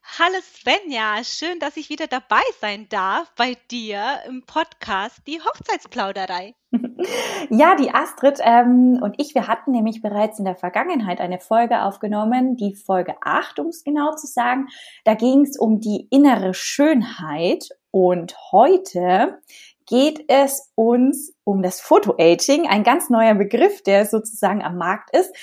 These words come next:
Speaker 2: und, äh, parallel natürlich, äh, inbegriffen auch der Sonnenschutz. Aber bevor ich jetzt, äh, hier groß vorweggreife, das erzählt euch die Astrid gleich ganz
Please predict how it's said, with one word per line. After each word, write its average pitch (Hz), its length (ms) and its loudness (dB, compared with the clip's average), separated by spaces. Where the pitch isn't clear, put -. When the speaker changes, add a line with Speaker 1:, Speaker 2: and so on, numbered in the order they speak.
Speaker 2:
und, 294 340 6
äh, 240 300 8
parallel 233 520 2
natürlich, 254 640 0
äh, 202 300 -2
inbegriffen 233 600 0
auch 170 240 -10
der 190 160 -4
Sonnenschutz. 196 800 2
Aber 269 340 6
bevor 269 400 6
ich 302 120 0
jetzt, 262 320 2
äh, 226 300 8
hier 233 220 4
groß 240 360 4
vorweggreife, 196 760 4
das 233 140 2
erzählt 220 400 0
euch 185 140 2
die - 120 -4
Astrid 208 420 -4
gleich 190 340 0
ganz 214 240 -2